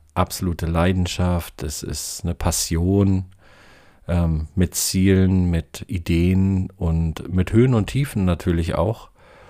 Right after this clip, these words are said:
Und, äh, so spielt dieses ganze Thema da rein. Also schon einen sehr, sehr großen Stellenwert, klar. Dann, was lernt man du beziehungsweise mit der Fotografie? Ja, Geduld, find, ja, auf jeden Fall.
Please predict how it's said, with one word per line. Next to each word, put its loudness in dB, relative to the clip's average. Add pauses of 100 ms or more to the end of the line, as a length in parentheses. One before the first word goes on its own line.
(300)
Und, 0
äh, 0
so -2
spielt -4
dieses -2
ganze -4
Thema -4
da -2
rein. -6
Also -2
schon 0
einen -2
sehr, -2
sehr -4
großen -8
Stellenwert, -6
klar. -8 (1600)
Dann, 0
was 0
lernt -2
man 2
du 0
beziehungsweise 0
mit 0
der 2
Fotografie? -2 (1080)
Ja, 2
Geduld, 2
find, -4
ja, 2
auf 0
jeden 0
Fall. 0